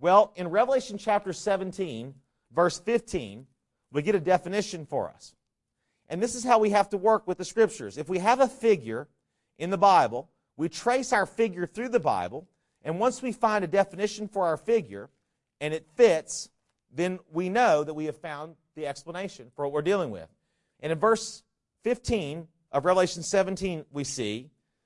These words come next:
"And he said unto me, The waters which thou sawest, where the whore sitteth,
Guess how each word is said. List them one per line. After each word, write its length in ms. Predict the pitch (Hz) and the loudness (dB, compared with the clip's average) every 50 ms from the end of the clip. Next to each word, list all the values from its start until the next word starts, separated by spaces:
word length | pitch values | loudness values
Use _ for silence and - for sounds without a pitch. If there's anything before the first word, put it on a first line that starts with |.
| _ _ - | _ _ -10
"And 100 | 147 175 | -6 -6
he 60 | 170 | -2
said 160 | - 226 233 | 2 2 2
unto 160 | 247 240 233 | 4 4 2
me, 260 | 196 170 147 147 156 | 0 0 -2 -4 -6
The 100 | 147 151 | -4 -4
waters 440 | 151 143 147 151 180 208 226 214 - | -2 0 0 2 2 2 0 -2 -4
which 160 | 220 - - | -10 -10 -6
thou 180 | - 196 180 180 | -2 0 0 0
sawest, 640 | - - - 196 170 135 101 101 117 135 - - _ _ _ | -2 0 2 4 4 4 4 2 -2 -4 -6 -16 _ _ _
where 120 | - 147 143 | -4 -2 0
the 120 | 147 135 | 0 0
whore 280 | 123 160 180 196 196 - | 0 2 2 2 2 2
sitteth, 480 | - - 220 180 117 107 127 - _ | 0 0 0 0 0 -2 -6 -8 _